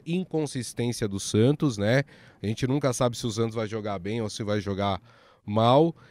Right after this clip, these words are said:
E tem a questão de que o Santos tinha dez desfalques pra partida de ontem. Só pra vocês terem uma ideia,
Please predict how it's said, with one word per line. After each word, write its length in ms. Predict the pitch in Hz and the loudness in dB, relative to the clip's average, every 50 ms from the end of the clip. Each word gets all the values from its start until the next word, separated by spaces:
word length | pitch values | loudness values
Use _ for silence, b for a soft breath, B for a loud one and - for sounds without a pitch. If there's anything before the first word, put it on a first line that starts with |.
| b b b b b - | b b b b b -4
E 240 | 151 175 214 233 | 0 2 2 2
tem 360 | - - _ - 156 147 151 165 | 2 0 _ 2 4 6 6 4
a 80 | 175 180 | 4 2
questão 480 | - - 202 180 - - - 135 139 | 2 2 2 2 2 0 2 2 2
de 120 | 147 160 175 | 2 0 -2
que 140 | - - | 0 0
o 80 | 170 160 | 0 0
Santos 520 | - - - 139 147 156 - 165 151 - | 0 0 2 2 2 2 -2 -6 -8 -8
tinha 280 | - - 156 160 165 165 | -6 -4 -2 0 0 -2
dez 720 | 156 123 110 107 101 143 147 160 165 165 156 143 120 104 | -2 -4 -8 0 2 4 6 6 6 6 6 4 0 -2
desfalques 800 | 95 107 117 - - - - 120 117 117 120 123 - - 123 - - | -4 -4 -4 -4 -4 0 2 4 6 6 6 6 4 0 -4 -4 -2
pra 180 | - 123 120 | 0 0 0
partida 520 | 113 - 123 117 107 - - 127 117 127 131 | 2 2 2 0 0 -2 -4 -2 0 0 0
de 120 | 117 113 | 2 2
ontem. 300 | 110 107 107 101 - - - | 2 2 2 0 -2 -6 -6
Só 200 | - - - 135 | -4 0 2 2
pra 160 | 139 - 160 147 | 2 2 0 0
vocês 320 | 135 131 - - 120 110 | 0 -2 -2 -4 -6 -2
terem 200 | - 120 117 117 | -2 0 0 2
uma 100 | 113 110 | 2 0
ideia, 420 | 101 92 90 110 135 147 131 110 | 0 0 0 2 2 4 4 2